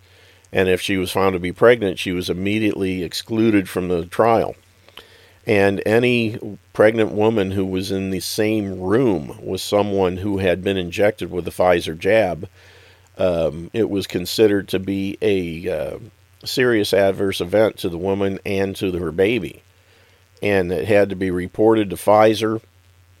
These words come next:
and they had to follow that baby or that lady through the term, you know, through, up through the end of her pregnancy to make sure that there was nothing adverse, uh, related to the baby.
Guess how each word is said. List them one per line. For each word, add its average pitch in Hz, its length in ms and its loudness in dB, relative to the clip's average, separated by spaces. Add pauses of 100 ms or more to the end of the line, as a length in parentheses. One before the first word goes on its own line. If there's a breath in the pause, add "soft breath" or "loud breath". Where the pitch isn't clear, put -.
(640)
and 110 240 -2
they 104 140 2
had 104 200 2
to 98 80 -6
follow 110 380 6
that 92 260 2
baby 95 500 -2
or 92 120 2
that 90 180 0
lady 98 320 -2
through 98 320 -2
the 87 280 -6
term, 95 360 -2
you 87 60 -8
know, 85 60 -10
through, 104 180 -10
up - 180 -2
through 101 160 -4
the 92 180 -2
end 95 120 2
of 87 80 -10
her 82 100 -8
pregnancy 110 580 -4
to 92 60 -4
make 92 220 -4
sure 95 200 -4
that 87 140 -8
there 90 160 -4
was 87 180 -8
nothing 87 440 -6 (400 soft breath)
adverse, 92 800 -2
uh, 82 280 -2
related 87 520 -2
to 92 80 -6
the 82 100 -10
baby. 87 460 -2